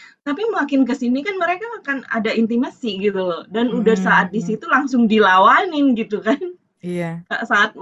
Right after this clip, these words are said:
Speaker 1: udah terbangun intimasi antara pemain, justru mereka disuruh milih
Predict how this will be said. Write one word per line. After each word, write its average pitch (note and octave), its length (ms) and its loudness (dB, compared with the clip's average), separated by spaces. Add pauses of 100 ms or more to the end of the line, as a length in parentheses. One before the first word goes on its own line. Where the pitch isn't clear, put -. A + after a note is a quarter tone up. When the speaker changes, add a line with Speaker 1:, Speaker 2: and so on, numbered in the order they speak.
Speaker 1:
udah G#3+ 220 2
terbangun G3+ 580 -2 (120)
intimasi G3+ 500 -6 (140)
antara G3 400 -2
pemain, G3 520 -6 (640)
justru G3+ 240 -6 (120)
mereka C4+ 260 -2 (140)
disuruh G#3+ 540 -4 (120)
milih F#3 380 -8